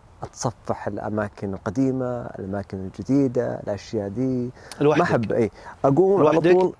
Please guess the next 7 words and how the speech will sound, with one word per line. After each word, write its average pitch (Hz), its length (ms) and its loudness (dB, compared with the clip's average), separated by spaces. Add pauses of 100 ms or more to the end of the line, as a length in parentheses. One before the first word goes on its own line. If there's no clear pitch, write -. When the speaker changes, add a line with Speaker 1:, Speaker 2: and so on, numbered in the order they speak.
(160)
Speaker 1:
وحدي. - 380 -4 (720)
وحدي. 127 380 -4 (380)
مرة 160 480 -2
ولا 190 320 0
أحب - 280 -2
أحد 160 280 -2
ي-، 151 40 0